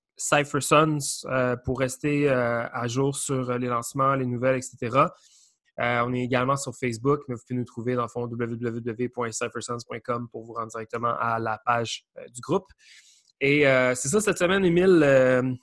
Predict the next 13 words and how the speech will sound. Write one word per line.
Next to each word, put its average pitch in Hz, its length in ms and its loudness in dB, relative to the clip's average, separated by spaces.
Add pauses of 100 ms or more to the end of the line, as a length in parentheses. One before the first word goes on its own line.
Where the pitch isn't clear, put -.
(140)
pour 135 140 -4
notre 131 180 0
deuxième 143 300 2
show, 170 440 2 (600)
ben, 120 100 2
pour 120 160 -4
notre 120 140 -4
premier 165 320 2
show 160 200 2
de 147 60 -2
la 127 120 2
semaine 117 320 -4
deux, 120 200 -4